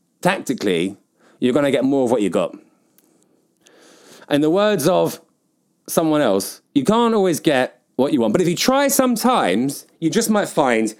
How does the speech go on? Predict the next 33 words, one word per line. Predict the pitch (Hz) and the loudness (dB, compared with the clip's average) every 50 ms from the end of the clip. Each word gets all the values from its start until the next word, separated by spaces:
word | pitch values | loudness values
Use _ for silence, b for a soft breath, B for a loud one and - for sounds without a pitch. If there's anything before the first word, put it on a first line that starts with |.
| B B B | B B B
you | - 117 | -10 -4
get | 104 143 139 - 127 | -2 -2 -2 0 0
what | 127 131 127 | -2 -2 0
you | 113 113 | 0 0
need. | 113 104 | 0 0
I | 131 120 131 | 0 0 0
bet | - 220 233 170 - | 0 0 -2 -2 -2
fucking | - 233 214 - 214 202 | -2 -2 0 2 0 2
Jim | 175 208 196 170 | 2 0 0 0
Collins | - - 190 190 175 147 | 2 2 2 2 2 0
doesn't | - 131 127 127 113 | 0 0 0 0 0
say | - 147 139 | 0 0 2
that | 135 151 143 117 | 0 0 0 0
in | 104 | 0
Good | 104 110 87 | 0 -2 -4
to | - - | -4 -6
Great. | 87 98 95 98 117 160 | -4 -2 0 0 0 0
Everyone | 165 156 147 143 143 131 | 0 -2 0 0 -2 0
goes | 131 135 131 120 | 0 0 -2 -2
into | 123 131 127 | -2 -2 0
the | 127 123 | 0 0
airport, | 120 117 - - 127 131 104 | 0 -2 0 -2 -2 -2 0
buys | - 127 123 123 117 | 0 0 0 0 0
business | - 135 127 101 120 127 113 107 | -2 -2 -2 0 -2 -2 -2 -2
books. | - - 143 131 - - | -2 -4 -4 -4 -4 -2
"Oh, | 185 196 | -2 0
I'm | 196 190 175 | 0 0 0
gonna | 190 190 185 - | -2 -2 0 0
buy | 185 180 | 0 -2
a | 175 | -2
Jim | 170 - 180 180 - | -2 -2 -2 -2 -2
Collins | - 190 196 190 190 - | -2 -2 -2 -2 -2 -2
book. | - 160 123 - | -2 -2 -4 -4